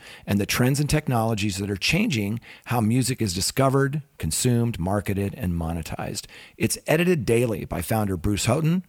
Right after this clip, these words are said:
thank you, Bruce, along with help from, uh, Alana Bonilla. Hypebot and sister blog, Music Think Tank, are published by live music discovery and marketing platform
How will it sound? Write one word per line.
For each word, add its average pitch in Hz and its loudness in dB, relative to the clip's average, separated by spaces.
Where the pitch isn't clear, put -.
thank 87 -2
you, 78 -2
Bruce, 101 0
along 135 0
with 120 -2
help 127 0
from, 104 2
uh, 104 -2
Alana 101 2
Bonilla. 104 2
Hypebot 156 2
and 110 0
sister 135 0
blog, 110 2
Music 107 0
Think 214 2
Tank, 117 0
are 113 0
published 165 2
by 120 2
live 117 0
music 113 0
discovery 104 0
and 92 0
marketing 104 0
platform 110 0